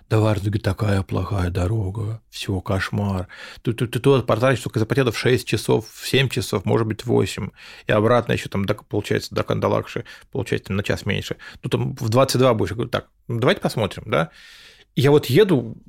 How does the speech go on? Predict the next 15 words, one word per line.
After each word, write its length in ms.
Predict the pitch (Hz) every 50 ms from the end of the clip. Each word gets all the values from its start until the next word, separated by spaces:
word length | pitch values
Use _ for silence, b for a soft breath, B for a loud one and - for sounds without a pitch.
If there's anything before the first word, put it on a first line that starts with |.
| 156 - -
один, 380 | - 113 104 113 175 208 196
еду, 500 | 147 107 113 160 180 156 135 117 113 113 110
еду, 280 | - 127 156 156 117 110
еду, 280 | 101 - 160 165 123
и 40 | 120
думаю, 240 | 113 127 127 107 113
"Ну, 80 | 120 113
когда 320 | - 131 120 123 156 131
же 80 | - 101
эта 100 | - -
плохая 320 | - 113 120 - 139 127
дорога 320 | 113 120 117 131 120 -
начнется? 540 | 117 107 110 - - 135 127 107 - - 104
Вот 100 | 101 -
когда?" 460 | - 110 107 104 104 113 113 90 -